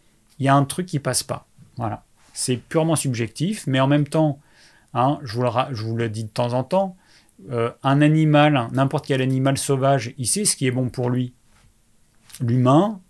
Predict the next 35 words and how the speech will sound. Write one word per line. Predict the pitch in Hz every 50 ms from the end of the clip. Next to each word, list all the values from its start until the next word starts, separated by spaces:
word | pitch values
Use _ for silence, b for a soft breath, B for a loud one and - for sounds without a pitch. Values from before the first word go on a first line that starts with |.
| _
c'est | _ - - 127
quand | - 123
même | 135 131
le | 120 110
seul | - - - 156 160 151 131 - -
animal | - 127 131 135 131 131 127 127 117
sur | - 110 -
cette | - 110 92 - _
terre | 147 165 190 180 - - b b b b b b b b b b b
qui | - 110
sait | - - 113 98
pas | - 143 165 185
ce | 175 -
qui | - 143
est | 131
bon | 123 135
pour | 131 127 - 156 151
lui, | 135 123 123 139 139 135 -
qui | 120
est | 113
en | 107
train | - - 143
de | 120
se | - 107
poser | 101 - - 127 123 127
des | 110 107
questions, « | - - 107 - - - 156 180 185 160
Est-ce | - -
que | - 110
je | 104
dois | 113 120 110
manger | 113 113 104 - 107
ça | - - 156 160 165 165 165 165 151
ou | 135
ça ? » | 113 - - 143 156 170 170 160